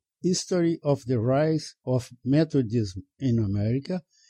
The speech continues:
História da Origem do Metodismo na América, diz: "A verdade é que Harry era um orador mais popular do que mister Asbury ou qualquer outro em seu tempo."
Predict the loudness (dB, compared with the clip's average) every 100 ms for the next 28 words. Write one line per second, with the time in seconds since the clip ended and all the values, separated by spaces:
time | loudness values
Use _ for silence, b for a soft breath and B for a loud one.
0 | b -12 -10 -2 2 2 4 4 4 2
1 | 2 0 0 0 -2 -4 -4 -4 -4 -4
2 | -2 0 -2 -4 -10 -10 -2 -2 -2 -10
3 | _ _ _ _ -4 -2 2 0 0 -2
4 | 0 -2 -4 -4 2 2 2 0 -2 0
5 | 2 2 2 0 0 0 2 2 2 0
6 | 0 -2 0 2 2 2 -2 -4 -4 -4
7 | 0 4 4 2 -2 0 0 0 2 2
8 | 2 -4 -10 -16 -2 2 2 2 0 2
9 | 2 0 2 4 4 4 -4 0 0 2
10 | -2 -2 -4 -4 -6